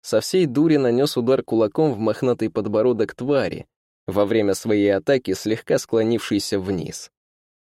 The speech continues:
Кулак, кажется, треснул, ибо подбородок обладал воистину каменной твердостью. Но подбородок чудовища треснул тоже.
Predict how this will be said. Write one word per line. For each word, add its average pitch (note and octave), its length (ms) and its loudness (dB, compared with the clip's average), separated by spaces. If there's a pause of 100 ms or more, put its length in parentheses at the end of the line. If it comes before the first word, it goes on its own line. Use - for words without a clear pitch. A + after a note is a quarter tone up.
(360)
Кулак, E3 600 -2
кажется, C#3 520 0
треснул, A2 720 -2 (320)
ибо G#2 240 2
подбородок G#2+ 640 2
обладал A2 420 2
воистину A2 640 0
каменной G#2+ 480 0
твердостью. G#2+ 920 -4 (640)
Но G2+ 180 0
подбородок G#2+ 640 0
чудовища A#2 600 0
треснул A#2 600 0
тоже. A#2+ 540 -2